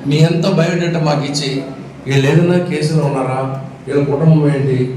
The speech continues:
అనేటువంటి నేచర్ ఇప్పుడే. అది మీరు చెప్పేది ఏంటంటే, దయించి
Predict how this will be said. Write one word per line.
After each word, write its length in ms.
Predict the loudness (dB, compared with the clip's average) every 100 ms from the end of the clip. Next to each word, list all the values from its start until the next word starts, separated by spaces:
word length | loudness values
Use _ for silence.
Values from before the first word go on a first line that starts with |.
| -10 -14 -16 -10 -2
అనేటువంటి 720 | 2 4 4 2 2 2 0 0 -2
నేచర్ 400 | 0 0 -2 -4 -6 -10 -14
ఇప్పుడే. 360 | -6 -2 -2 -4 -10 -14 -16 -18 -18 -18 -18 -16 -16 -12 2
అది 180 | 6 8
మీరు 220 | 6 4
చెప్పేది 500 | 4 4 4 4 6 6
ఏంటంటే, 380 | 4 4 4 4 2 0
దయించి 540 | 2 4 4 4 2